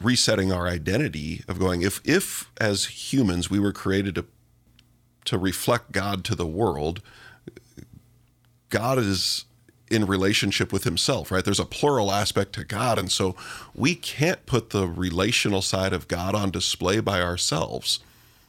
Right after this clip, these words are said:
And so there's that side of it. But then there's also a, an interesting aspect that,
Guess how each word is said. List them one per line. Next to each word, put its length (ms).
And 140
so 100
there's 280
that 240
side 260
of 120
it. 140
But 140
then 180
there's 240
also 460
a, 200
an 80
interesting 880
aspect 640
that, 240